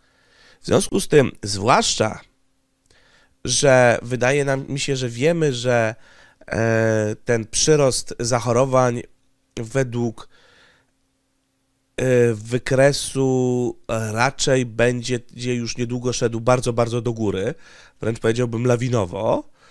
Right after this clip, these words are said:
no to ludziom mogą zacząć powoli puszczać nerwy i żołnierze mogą tego, za przeproszeniem, nie wytrzymać i może dochodzić do nieszczęść. I to nie jest wina żołnierzy,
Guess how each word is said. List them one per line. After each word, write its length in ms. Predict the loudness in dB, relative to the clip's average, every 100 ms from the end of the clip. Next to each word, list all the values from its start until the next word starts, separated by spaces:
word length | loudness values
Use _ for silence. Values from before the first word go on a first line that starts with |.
| -20 -20 _ -10
no 100 | -2
to 140 | -2
ludziom 300 | 0 -2 -2
mogą 260 | -2 -2 -2
zacząć 300 | -2 -4 -2
powoli 380 | 0 0 0
puszczać 420 | -2 -4 -2 -4 0
nerwy 600 | 2 2 0 -8 -20 -20 _ _ -6
i 240 | -2 -2 -4 -18 -10
żołnierze 520 | -4 -2 -2 -2 -2
mogą 300 | -2 -4 -4
tego, 400 | -4 -2 -2 -2
za 120 | -6
przeproszeniem, 640 | -8 -12 -10 -8 -6 -6 -4
nie 120 | -4
wytrzymać 840 | -4 -4 -2 -2 -2 -2 -2 -6 -18 -20 -20 _ -4
i 80 |
może 240 | 0 0 0
dochodzić 400 | 0 0 -2 -2
do 140 | -2
nieszczęść. 880 | 2 2 0 -4 -10 -16 -20 -20 -20 _ _ _ _ _ _ _ 0
I 80 |
to 100 | 2
nie 260 | 4 6 6
jest 240 | 6 4
wina 240 | 0 0 2
żołnierzy, 840 | 2 0 4 6 6 4 2 0